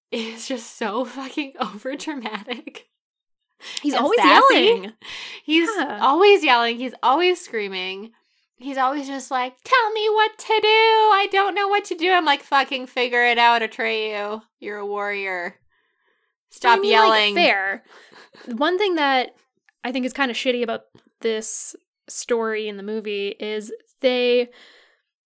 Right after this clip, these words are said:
Speaker 2: tell him that he has to go find a cure for the Empress.
Speaker 1: Yeah.
Speaker 2: And they're like, "You have to go alone and you have to go unarmed."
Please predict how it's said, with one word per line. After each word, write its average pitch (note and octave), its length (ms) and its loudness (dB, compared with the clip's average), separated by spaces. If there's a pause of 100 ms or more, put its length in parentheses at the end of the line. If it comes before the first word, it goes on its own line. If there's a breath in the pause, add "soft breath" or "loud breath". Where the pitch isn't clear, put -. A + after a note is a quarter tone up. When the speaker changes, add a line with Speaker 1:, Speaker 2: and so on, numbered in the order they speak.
(300)
Speaker 2:
tell F4 200 0
him A4 140 0
that A4 80 2
he F#4 60 2
has F4+ 180 0
to D#4 80 0
go C4 600 4 (320)
find B3 180 -2
a C4+ 40 -8
cure G#3 400 -8 (720)
for B3 140 -4
the A#3+ 120 -4
Empress. - 440 -10 (340)
Speaker 1:
Yeah. A3 220 -4 (1080)
Speaker 2:
And B3+ 120 -6
they're C4+ 100 2
like, C4 180 0
"You C4+ 80 2
have C#4 140 -2
to D#4 80 -4
go E4+ 120 0
alone G#3+ 600 0
and B3 100 -4
you B3+ 80 -2
have C4 100 -2
to B3+ 60 -10
go B3+ 160 2
unarmed." G3 460 -6